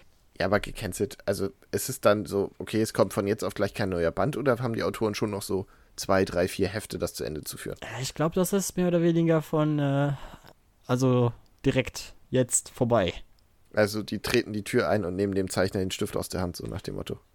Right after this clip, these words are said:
Speaker 2: Äh, ja, so nach dem Motto, sie nehmen ihm den Stift aus die,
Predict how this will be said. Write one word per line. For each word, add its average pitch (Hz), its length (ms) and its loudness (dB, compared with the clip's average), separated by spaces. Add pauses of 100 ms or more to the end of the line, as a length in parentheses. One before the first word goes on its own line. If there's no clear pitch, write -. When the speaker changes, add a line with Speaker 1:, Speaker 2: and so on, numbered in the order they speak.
Speaker 2:
Äh, 127 360 2 (280)
ja, 101 320 2
so 107 280 -4
nach 104 160 0
dem 120 120 2
Motto, 120 180 4
sie 113 140 4
nehmen 127 220 4
ihm 117 160 6
den 113 260 0
Stift - 300 0
aus 113 200 0
die, - 240 -8